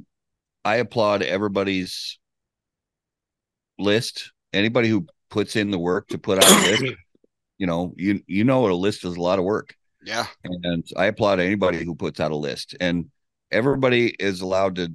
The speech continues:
Speaker 1: use whatever criteria they see fit for their list, as far as
Speaker 2: Yeah.
Speaker 1: I'm concerned. They can, they can put a, i-, if somebody wants to put a cigar on their list, you know, that was released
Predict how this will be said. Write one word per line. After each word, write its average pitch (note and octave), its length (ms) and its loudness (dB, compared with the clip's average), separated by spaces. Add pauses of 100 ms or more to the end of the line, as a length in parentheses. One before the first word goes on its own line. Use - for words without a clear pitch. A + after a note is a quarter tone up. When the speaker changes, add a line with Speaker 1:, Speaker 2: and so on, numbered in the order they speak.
Speaker 1:
use F2 260 -2
whatever F2 340 0
criteria E2+ 600 -2
they D#2+ 160 -2
see D#2+ 220 -6
fit - 300 -8
for C#2+ 140 -8
their C2 160 -6
list, A1+ 360 -12
as C#2 100 -18
far D#2 140 -4
as G2+ 140 -2
Speaker 2:
Yeah. C2+ 60 -6
Speaker 1:
I'm C#2 100 -10
concerned. - 480 -20
They F2 140 -2
can, E2+ 260 -4 (400)
they G2+ 120 0
can G#2 160 -4
put A2 200 2
a, D#2+ 340 0 (240)
i-, F#2 200 -2
if F#2 160 -6
somebody D3 340 0
wants C3 240 0
to A2 100 -8
put A#2+ 200 -2
a G#2+ 60 -2
cigar G2+ 320 0
on G#2+ 80 2
their F#2+ 160 0
list, G2 460 -2 (760)
you F#2 120 -2
know, F2+ 280 0
that D#2+ 220 -2
was E2+ 200 -6
released F#2 480 -2